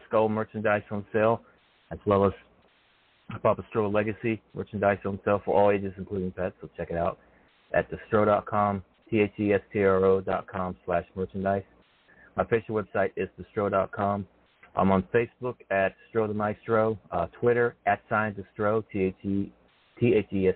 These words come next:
T R O. Um, on YouTube, ch-, subscribe to my YouTube channel, guys, youtube dot com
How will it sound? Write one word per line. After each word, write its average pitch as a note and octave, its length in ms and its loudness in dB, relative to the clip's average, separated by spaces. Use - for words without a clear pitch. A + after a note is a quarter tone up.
T F#2 100 -4
R E2+ 180 -2
O. F#2 140 0
Um, E2 520 2
on F#2 240 4
YouTube, B2+ 580 2
ch-, - 140 -6
subscribe A2+ 360 0
to G#2 60 -2
my G2+ 40 -2
YouTube G#2+ 400 -4
channel, A2 240 0
guys, G#2+ 280 2
youtube G#2+ 380 -4
dot G2+ 200 0
com G#2 280 -4